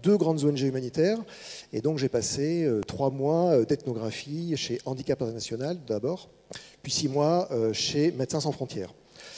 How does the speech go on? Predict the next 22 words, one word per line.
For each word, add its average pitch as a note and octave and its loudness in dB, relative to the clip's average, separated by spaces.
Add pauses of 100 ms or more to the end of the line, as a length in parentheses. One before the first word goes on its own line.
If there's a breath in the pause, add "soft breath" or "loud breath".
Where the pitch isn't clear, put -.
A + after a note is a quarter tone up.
(160 loud breath)
Alors, A2 -4
pour D#3+ 4
analyser, E3 8
euh, A2 6 (380 loud breath)
ces B2+ -2
deux D3+ 6
organisations, D3 4
pour E3 -2
analyser B2+ 0
les B2+ 0
différences D3 0
que B2 -4
je - -2
pouvais A2+ -4
mettre, G#2+ -6 (260)
euh, F#2 -4 (140)
que - -12
je - -12
pouvais A2 -4
isoler, C3 2 (460 loud breath)
j'ai, E3+ 8
euh, C#3+ 8